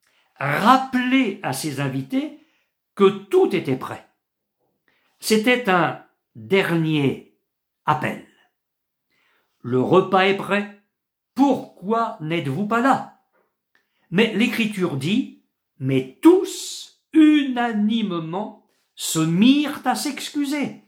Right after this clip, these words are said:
Luc chapitre quatorze, verset dix-huit. Le premier invité s'excusa parce qu'il était préoccupé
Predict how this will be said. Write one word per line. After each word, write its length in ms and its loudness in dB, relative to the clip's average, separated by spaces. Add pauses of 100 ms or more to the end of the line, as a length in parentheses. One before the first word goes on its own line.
(520)
Luc 400 0
chapitre 500 -4
quatorze, 760 -2 (320)
verset 340 -2
dix-huit. 640 -2 (640)
Le 160 -2
premier 400 4
invité 500 -2
s'excusa 960 -4 (720)
parce 220 -2
qu'il 200 0
était 300 2
préoccupé 1000 -2